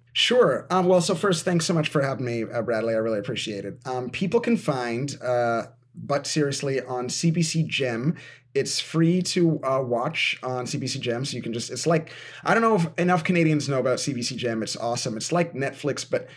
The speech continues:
it's free, and you get to watch some really good content. There's good stuff on there, including The Nature of Things.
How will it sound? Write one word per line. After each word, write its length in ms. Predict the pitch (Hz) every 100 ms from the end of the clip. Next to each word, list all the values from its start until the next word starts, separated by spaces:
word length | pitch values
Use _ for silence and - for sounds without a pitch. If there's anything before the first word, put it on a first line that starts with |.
| - -
it's 160 | -
free, 520 | - 143 143 165 160 - _
and 200 | 139 143
you 80 | 147
get 100 | 170
to 100 | 165
watch 280 | 160 170 -
some 200 | 180 156
really 340 | 139 170 190
good 460 | 160 143 170 165 131
content. 540 | - 156 165 143 107
There's 240 | 123 123 110
good 240 | 123 156
stuff 300 | - 147 143
on 140 | 135 123
there, 220 | 120 117
including 500 | 135 123 156 151 131
The 60 |
Nature 280 | 120 110 -
of 80 | 107
Things. 360 | 113 107 107